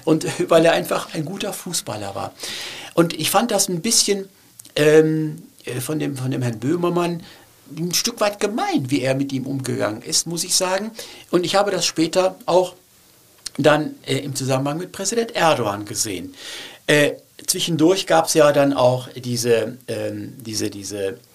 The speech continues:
ähm, äh, diese Bloßstellung von Polizeibeamten. Das war ja dann auch mal zwischendurch. Und, äh, für mich ist das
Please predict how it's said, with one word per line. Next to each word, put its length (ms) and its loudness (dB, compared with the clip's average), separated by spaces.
ähm, 400 -4
äh, 160 -8
diese 280 -4
Bloßstellung 680 2
von 220 -6
Polizeibeamten. 1120 -2
Das 320 -4
war 140 -2
ja 80 0
dann 140 -4
auch 180 -6
mal 140 -6
zwischendurch. 680 -2
Und, 320 0
äh, 80 0
für 180 -2
mich 180 -2
ist 200 2
das 340 2